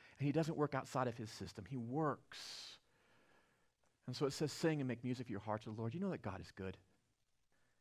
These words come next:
He didn't put you in this world so you could run on a perpetual rat race. That's not the way he is. That's what the enemy does. That's what the world does. God designed you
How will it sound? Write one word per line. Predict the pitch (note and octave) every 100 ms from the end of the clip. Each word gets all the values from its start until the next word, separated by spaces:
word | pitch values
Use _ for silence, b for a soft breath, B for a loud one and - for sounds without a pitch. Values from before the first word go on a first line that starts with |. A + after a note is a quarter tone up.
| _
He | -
didn't | G3 F3
put | - C#3+ -
you | C#3+
in |
this | B2 A#2
world | B2 B2
so | -
you | A#2
could | G2+
run | G#2+ A#2 A2+
on | G#2
a |
perpetual | G2 - C3 - G#2+ F#2+
rat | F#2 G2+
race. | - F#2+ F#2+
That's | G2 -
not | A#2 A#2+ B2
the | A2+
way | G#2
he | G#2+
is. |
That's | B2+ C#3
what | C#3+
the | -
enemy | A2 A2
does. | G#2 F#2+ F#2
That's | B2
what | C#3+ -
the | A#2
world | G2+ F#2+ -
does. | - B B -
God | C#3+ D3+ B2+
designed | A2+ A2 A2+ A#2 A#2
you | A#2 A#2